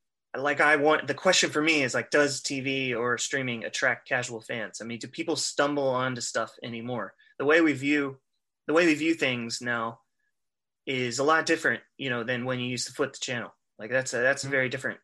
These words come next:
Speaker 1: different experience now. And so, um, that, and that A T P, uh, strategic plan had a lot of interesting stuff about media, as you surmised, um, including, like, uh,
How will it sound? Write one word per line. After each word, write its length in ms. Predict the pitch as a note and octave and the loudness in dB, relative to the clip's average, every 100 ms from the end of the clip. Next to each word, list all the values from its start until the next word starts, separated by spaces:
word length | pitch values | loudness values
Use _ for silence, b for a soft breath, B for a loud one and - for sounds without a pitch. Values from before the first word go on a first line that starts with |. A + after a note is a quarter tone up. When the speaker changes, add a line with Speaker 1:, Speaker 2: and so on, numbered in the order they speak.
| _ _ _ _ _ - | _ _ _ _ _ -16
Speaker 1:
different 240 | C3+ C3+ | -8 -6
experience 480 | A#2 - C3+ B2 - | -6 -6 -6 -6 -8
now. 220 | G#2+ G2 | -10 -10
And 120 | G#2 A2+ | -10 -6
so, 400 | C#3 B2 A2+ _ _ b b b b | -2 -2 -2 _ _ b b b b
um, 400 | A#2+ A#2 G#2+ G2+ _ _ D3+ | -2 -2 -2 -8 _ _ 2
that, 240 | D3 C#3 - - | 2 2 -2 -8
and 140 | D3+ D3 | -4 2
that 140 | D#3 | 4
A 60 | E3+ | 2
T 160 | F#3 | 0
P, 400 | F#3+ E3 D#3 C#3+ | -2 0 0 2
uh, 280 | C3 B2 A2+ - - _ _ - | 2 2 -2 -6 -16 _ _ -10
strategic 500 | - D3 D#3+ D#3 C3 | -4 2 2 2 0
plan 200 | D#3 D3 | 0 2
had 140 | C3 | 2
a 40 | B2 | 0
lot 280 | A#2+ C3 D3 | 0 2 2
of 80 | |
interesting 400 | C#3 C3+ C3 C3+ | 0 -2 -4 -4
stuff 220 | B2 A#2+ A#2+ | -6 -6 -4
about 240 | A2+ E2 | -6 -6
media, 340 | A#2+ A#2 A2 | -6 -4 -4
as 180 | G#2+ A2 | -6 -8
you 140 | A#2 G#2 _ | -10 -12 _
surmised, 480 | A2+ G2+ A2 A2 - B B B B - | -12 -8 -8 -8 -14 B B B B -8
um, 240 | A2 G#2+ | -8 -6
including, 520 | A2 F3 D#3+ D3+ C3 | -4 2 2 2 -2
like, 180 | A2 A2 _ - | -4 -6 _ -10
uh, 340 | A#2 G#2+ F#2+ | -6 -4 -6